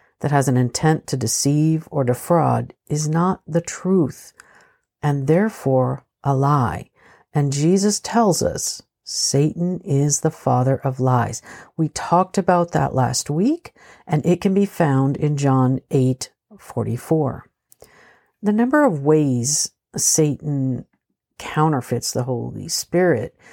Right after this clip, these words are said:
is seemingly endless because the way the Holy Spirit works in our lives is endless. What Satan cannot do, however,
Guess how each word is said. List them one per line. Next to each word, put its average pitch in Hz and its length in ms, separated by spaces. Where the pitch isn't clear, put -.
is 175 180
seemingly 156 1160
endless 170 800
because 175 320
the 180 100
way 175 180
the 170 140
Holy 156 220
Spirit 143 520
works 147 380
in 143 100
our 131 180
lives 156 800
is 135 220
endless. 190 640
What - 200
Satan 185 480
cannot - 500
do, 135 200
however, 123 580